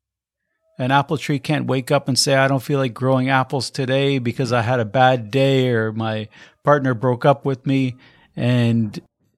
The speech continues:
I'm going to just sleep in or, or do something to distract me from growing apples."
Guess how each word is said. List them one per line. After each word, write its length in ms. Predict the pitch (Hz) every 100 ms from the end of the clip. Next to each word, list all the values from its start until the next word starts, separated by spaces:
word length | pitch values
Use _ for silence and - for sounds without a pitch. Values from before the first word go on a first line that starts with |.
| _ -
I'm 180 | 139 120
going 240 | 113 131 120
to 140 | 131
just 300 | 110 131 117
sleep 400 | - 135 131 123
in 260 | 131 127 117
or, 240 | 113 110
or 840 | 120 117 113 110 117 - - - - - _ _ _ -
do 160 | 143
something 480 | 127 147 127 147 131
to 140 | 131
distract 560 | 113 113 - 135 127 -
me 80 | 120
from 240 | - 120
growing 320 | 113 123 113
apples." 560 | 120 127 123 104 120